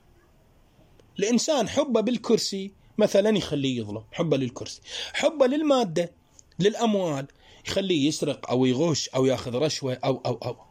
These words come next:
إذن الله ما محتاج، لأن هو الغني.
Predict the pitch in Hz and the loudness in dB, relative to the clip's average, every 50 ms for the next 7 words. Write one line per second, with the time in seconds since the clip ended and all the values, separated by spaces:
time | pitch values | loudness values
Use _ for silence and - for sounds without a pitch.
0 | _ _ _ _ _ _ _ _ - - - - - - 254 339 392 381 381 359 | _ _ _ _ _ _ _ _ -20 -20 -18 -6 -2 0 0 0 0 0 0 0
1 | 262 269 285 320 359 302 - 330 415 427 453 - - - 285 262 214 - 202 190 | 0 0 2 2 0 0 0 -2 0 0 0 0 0 0 0 2 2 0 0 -2
2 | 220 277 294 220 269 339 359 349 302 233 254 269 359 381 349 277 | 0 2 4 4 6 6 4 4 4 4 2 2 2 -2 -4 -6